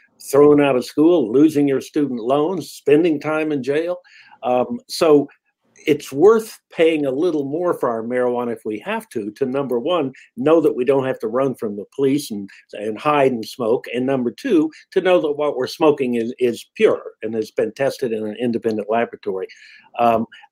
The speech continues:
it doesn't bother me if the state continues to make money, but I would like to see that money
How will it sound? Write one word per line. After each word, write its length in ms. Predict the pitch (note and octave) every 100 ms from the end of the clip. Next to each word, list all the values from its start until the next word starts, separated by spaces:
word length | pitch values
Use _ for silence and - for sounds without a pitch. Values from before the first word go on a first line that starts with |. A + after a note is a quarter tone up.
| - -
it 160 | C#3+ C#3
doesn't 340 | G3+ G3+ F3 A#2+
bother 440 | A2 D#3 F#3 F3
me 360 | E3 E3 E3+ E3+
if 220 | C#3 C#3 -
the 100 | A2+
state 480 | - - E3 D#3 -
continues 600 | A#2+ A2 D#3 C#3+ C3+ -
to 100 | A#2+
make 260 | A#2+ A2
money, 340 | B2+ F3 D#3 A#2+
but 180 | B2 A#2+
I 80 |
would 260 | A#2+ E3 G#3
like 300 | D#3 C#3 -
to 80 | A#2
see 280 | - C#3+ C3
that 280 | B2 A2+ A#2+
money 380 | C3 A#2+ A2+